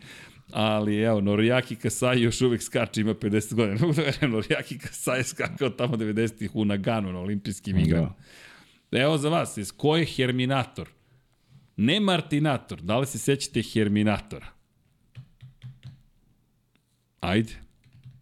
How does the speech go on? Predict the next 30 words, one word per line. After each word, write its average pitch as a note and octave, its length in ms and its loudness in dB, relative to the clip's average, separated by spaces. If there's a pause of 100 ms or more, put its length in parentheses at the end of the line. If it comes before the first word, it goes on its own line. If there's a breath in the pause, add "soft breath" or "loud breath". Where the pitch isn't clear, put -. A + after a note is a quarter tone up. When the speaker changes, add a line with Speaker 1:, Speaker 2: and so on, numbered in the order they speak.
(1000)
Speaker 1:
Evo, A2+ 320 2
Red A#2 180 2
Helmets, C3+ 400 0 (140)
pričali D3 420 2
smo A#2 140 0
malo A#2 280 2
pre, A#2+ 240 0 (360 loud breath)
prelomljena A#2 540 4
dinastija, A2 840 2
završava A2+ 520 0
prelom A2+ 400 2
F G#2 220 -2
jedan G#2+ 160 2
šampiona, G#2+ 640 0
dakle F#2 280 -2
sve, A2+ 220 0 (100)
i G#2+ 240 -2
to, C3+ 340 0 (360 loud breath)
i A#2 140 2
to C#3 220 2
smo G2 400 0
završili, A2 360 0
sledeće B2 340 0
nedelje A2+ 200 2
smo G#2+ 160 2
u G2 40 0
Kragujevcu, G2+ 580 0
tako F2+ 340 -4
da E2+ 120 0
znate. F2 480 -2